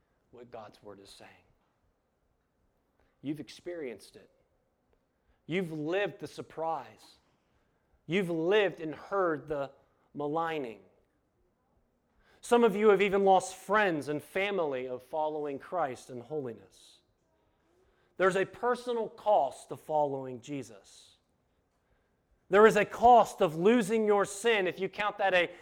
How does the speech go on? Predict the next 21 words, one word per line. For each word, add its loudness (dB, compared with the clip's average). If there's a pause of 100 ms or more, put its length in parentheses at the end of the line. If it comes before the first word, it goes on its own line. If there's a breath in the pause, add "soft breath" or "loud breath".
(200 loud breath)
a 4
loss 8
at 0
all, 10
but 2
there 6
is 4
a 0
cost 2
of -4
being 2 (260 loud breath)
maligned 6
by 4
those 4
who -2
you -4
thought -2
were -6
your -8
friends. -14 (2250)
Those 0